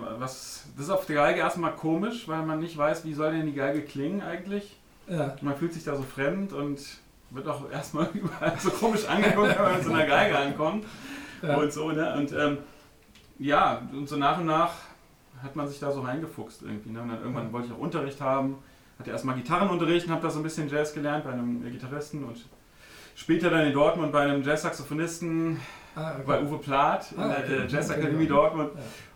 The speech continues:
Speaker 1: Und, äh, genau, und dann irgendwann bin ich auch im Studium gelandet, im Jazzgeig-Studium.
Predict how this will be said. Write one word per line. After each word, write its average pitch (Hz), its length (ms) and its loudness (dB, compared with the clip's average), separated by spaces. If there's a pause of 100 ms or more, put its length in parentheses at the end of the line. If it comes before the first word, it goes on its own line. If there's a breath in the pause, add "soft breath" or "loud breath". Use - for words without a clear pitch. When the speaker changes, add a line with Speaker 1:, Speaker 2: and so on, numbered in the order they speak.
(120)
Speaker 1:
Und, 120 120 -6
äh, 113 200 -4
genau, 107 280 -2
und 113 60 -6
dann 113 420 -4
irgendwann 131 280 -4
bin 135 80 -2
ich 143 100 -6
auch 123 120 -4
im 127 100 -6
Studium 147 400 0
gelandet, 104 400 -6 (140)
im 110 100 -14
Jazzgeig-Studium. 104 960 -8